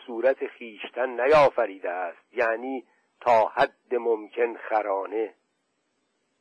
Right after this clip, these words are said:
و اما خر به دنبال آن نعره زد: "آری." تو به راه‌های کج و راست می‌روی، تو را با این کاری نیست که برای ما آدمیان کج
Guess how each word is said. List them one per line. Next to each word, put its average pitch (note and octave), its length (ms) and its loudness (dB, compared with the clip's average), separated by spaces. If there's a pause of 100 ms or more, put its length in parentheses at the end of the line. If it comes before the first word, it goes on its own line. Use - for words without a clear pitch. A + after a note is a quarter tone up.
(100)
و G2 60 -6
اما G#2+ 360 -2
خر B2 380 0 (520)
به G2 80 -4
دنبال G#2 500 0
آن A2 280 -4
نعره G2+ 360 -6
زد: G#2+ 340 -6
"آری." A2+ 600 -2 (1200)
تو F3 120 2
به D#3+ 120 8
راه‌های D#3 720 8
کج C#3 280 2
و C#3 100 6
راست C#3 440 6
می‌روی، G#2 680 -4
تو D3 140 2
را C#3 200 8
با B2 220 6
این C3 200 -4
کاری C3 420 2
نیست C#3+ 500 -4
که C#3 80 0
برای B2+ 520 6
ما B2 260 4
آدمیان A#2+ 920 2
کج C3 220 0